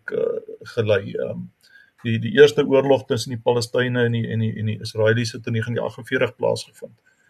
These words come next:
En daarna op 'n deurlopende basis, negentien sewe en sestig, die groot Sesdaagse Oorlog.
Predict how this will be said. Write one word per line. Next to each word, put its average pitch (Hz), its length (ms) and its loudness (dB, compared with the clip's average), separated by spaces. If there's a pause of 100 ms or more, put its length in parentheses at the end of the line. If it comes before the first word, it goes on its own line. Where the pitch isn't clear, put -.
(200)
En 120 160 0
daarna 127 300 8
op 135 240 4
'n 127 60 -2
deurlopende 131 640 4
basis, 107 560 0
negentien 113 380 -6
sewe 131 300 0
en 127 100 0
sestig, 113 460 -2
die 117 120 -10
groot 117 240 -6
Sesdaagse 113 640 -4
Oorlog. 113 360 -4